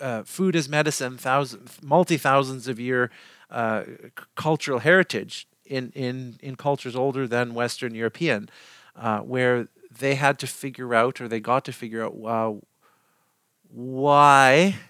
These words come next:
That's an interesting idea too. Like, you know, <laughs> which, which plants in the forest in the, are there for my ben-, to, to solve which,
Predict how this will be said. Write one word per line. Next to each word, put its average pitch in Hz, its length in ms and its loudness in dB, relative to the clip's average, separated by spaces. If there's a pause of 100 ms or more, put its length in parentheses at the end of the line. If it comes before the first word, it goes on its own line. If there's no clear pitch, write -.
(580)
That's 170 200 0
an 160 60 0
interesting 139 360 -4
idea 120 240 -2
too. 123 240 -6
Like, 120 180 0 (600)
you 147 100 -8
know, 123 240 0 (300)
<laughs> - 300 -20
which, 175 300 4 (160)
which 175 280 2
plants 160 480 2
in 143 180 -4
the 143 80 -4
forest 135 600 2
in 131 120 -12
the, 117 240 -16 (320)
are 143 200 6
there 135 260 2
for 135 360 -4
my 131 200 -2
ben-, 117 200 -6
to, 151 140 -2
to - 140 -6
solve 147 300 6
which, - 380 -4